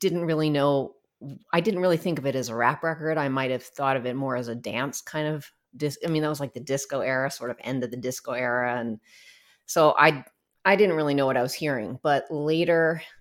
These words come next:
I guess it was maybe a year or two later,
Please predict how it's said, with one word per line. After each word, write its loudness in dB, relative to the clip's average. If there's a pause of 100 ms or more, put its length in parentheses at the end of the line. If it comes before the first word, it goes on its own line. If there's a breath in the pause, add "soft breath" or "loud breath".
(140)
I -8
guess -2
it -6
was -6 (680 soft breath)
maybe -6
a -4
year 0
or -2
two -10
later, -4